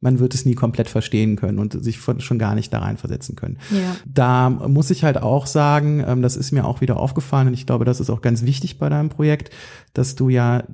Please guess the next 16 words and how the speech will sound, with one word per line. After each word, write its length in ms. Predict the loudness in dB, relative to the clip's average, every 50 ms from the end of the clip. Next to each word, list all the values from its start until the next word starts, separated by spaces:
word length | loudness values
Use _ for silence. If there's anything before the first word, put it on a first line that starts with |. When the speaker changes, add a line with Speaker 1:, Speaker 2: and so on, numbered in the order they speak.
| -20
Speaker 1:
die 360 | -18 -10 -6 -2 -2 0 -2 0
Catcalls 760 | 0 -2 -2 -2 -4 -6 -4 -4 -4 -4 -6 -12 -18 -20 _ _ -20 -16
kreidest 840 | -8 -4 0 2 2 2 2 0 0 -4 -8 -10 -12 -12 -14 _ -6 -2
Speaker 2:
Mhm. 180 | 0 2 2
Speaker 1:
und 340 | 2 2 0 -2 -6 -4 -2
dann 240 | 0 2 2 2 2
nochmal 640 | 0 0 0 0 0 0 2 2 2 2 0 -2 -4 -10 -20 -20 -20 -10 -2 -2 0 0 0 -4
kontextualisierst, 840 | -4 -2 -4 -2 -2 0 2 4 4 4 4 2 -2 -6 -8 -8 -6 -4
äh, 20 |
auf 180 | -4 -4 -4 -2
Instagram, 580 | -2 -4 -2 0 -2 -2 0 0 0 0 0 0
indem 280 | 0 0 2 2 2
du 80 | 2 0
die 80 | 0 2
ganze 380 | 2 2 2 2 2 0 0
Geschichte 520 | 0 -2 -2 -4 -6 -6 -6 -8 -8 -8